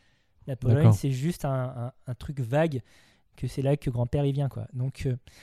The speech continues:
Speaker 1: la cuisine polonaise, euh, bon, déjà, je pense pas que mon grand-père cuisinait beaucoup, même s'il découpait très bien les frites. Euh,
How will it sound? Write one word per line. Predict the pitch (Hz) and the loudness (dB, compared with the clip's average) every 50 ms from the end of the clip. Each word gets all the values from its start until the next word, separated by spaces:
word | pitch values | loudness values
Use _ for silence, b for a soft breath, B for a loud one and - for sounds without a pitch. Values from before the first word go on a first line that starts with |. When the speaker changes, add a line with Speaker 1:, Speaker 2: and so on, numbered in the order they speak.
| b b b b _ | b b b b _
Speaker 1:
la | - 139 156 | 0 0 2
cuisine | - - 175 170 190 202 196 | 2 2 4 6 6 4 4
polonaise, | - - 147 139 135 147 180 180 156 | 4 2 2 2 4 2 2 2 2
euh, | 139 131 123 123 120 117 113 113 110 110 107 110 | 0 0 0 0 -2 -2 -2 -4 -4 -6 -6 -8
bon, | 113 117 120 | -6 -6 -4
déjà, | 123 123 127 143 139 | -4 -2 -2 -4 -4
je | - - | -4 -4
pense | - - 113 | -2 -2 -2
pas | - 170 170 | -2 -2 -2
que | - 170 | -2 0
mon | 156 | 0
grand-père | 143 139 143 - 156 143 - | 0 0 0 0 -2 -2 -2
cuisinait | - 160 135 131 131 | -2 -2 -2 -2 0
beaucoup, | 123 120 120 - - - | -2 -2 -4 -6 -6 -2
même | - 151 165 165 | 0 0 0 0
s'il | - - 165 151 | -2 -4 -4 -2
découpait | 131 139 135 - 135 - 135 | -2 -2 -2 -2 -2 -2 -2
très | 127 - 143 | -2 -2 -2
bien | 131 127 | -4 -4
les | 120 117 | -4 -4
frites. | 117 - 180 196 - b b b b b b b b - 127 | -6 -8 -10 -10 -10 b b b b b b b b -4 0
Euh, | 123 123 123 123 117 117 | 2 2 2 2 0 -2